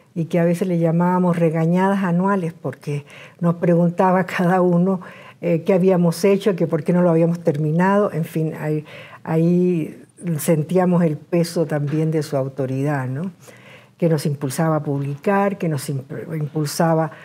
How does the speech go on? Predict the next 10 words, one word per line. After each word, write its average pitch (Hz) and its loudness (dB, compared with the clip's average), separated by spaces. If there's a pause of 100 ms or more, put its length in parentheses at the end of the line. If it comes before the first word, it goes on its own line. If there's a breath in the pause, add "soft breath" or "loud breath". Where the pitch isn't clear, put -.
(220 loud breath)
a 156 -6
participar 156 -4
en 151 0
eventos 147 -2
internacionales, 151 -2
incluso 165 -2 (320 loud breath)
cuando 165 2
eran 196 4
reuniones 175 2
importantes, 170 -2